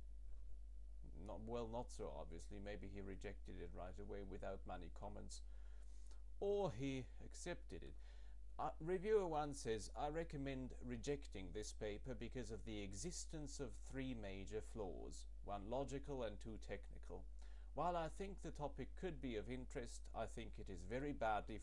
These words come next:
formulated in this paper. First, the logical flaw concerns the justification of the paper as well as, as well as the reasoning behind the study and the introduction of the dilemma.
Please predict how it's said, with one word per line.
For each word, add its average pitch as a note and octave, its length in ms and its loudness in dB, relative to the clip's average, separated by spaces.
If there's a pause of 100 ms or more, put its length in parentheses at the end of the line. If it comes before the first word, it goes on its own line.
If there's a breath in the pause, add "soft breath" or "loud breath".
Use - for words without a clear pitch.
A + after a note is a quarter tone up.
formulated D#2+ 640 -2
in F2 180 -6
this - 280 -6
paper. - 320 -4 (1040 loud breath)
First, D3+ 380 4 (420 loud breath)
the F#2+ 80 -2
logical D#3 540 4
flaw C3+ 400 4
concerns A#2+ 680 0
the B2 120 -2
justification A#2+ 1000 0
of F2 160 -4
the G2 80 -4
paper G#2 480 -2
as G2 160 -2
well G#2+ 200 2
as, G2 140 -4 (420)
as G#2 160 -4
well A#2+ 160 2
as G2+ 200 0
the G#2+ 120 0
reasoning G2+ 500 -2 (100)
behind A2+ 460 -2
the G#2 80 -2
study G#2+ 500 -4 (400 loud breath)
and G2+ 180 0
the G#2 140 0
introduction A2+ 640 -2
of G2+ 160 -2
the G#2+ 80 2
dilemma. G#2 540 0